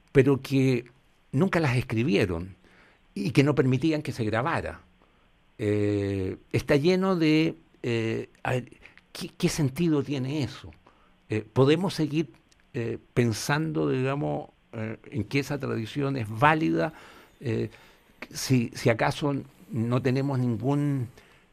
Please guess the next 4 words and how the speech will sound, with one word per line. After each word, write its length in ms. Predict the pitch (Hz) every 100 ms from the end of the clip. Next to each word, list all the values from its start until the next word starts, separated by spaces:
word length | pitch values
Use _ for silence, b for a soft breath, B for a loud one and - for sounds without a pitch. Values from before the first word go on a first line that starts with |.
| -
ningún, 1000 | 104 107 104 117 131 135 131 127 117 107 101 - -
ningún 280 | 113 131 156
registro 760 | 127 110 190 185 - - 120 117
para, 560 | 131 110 104 104 -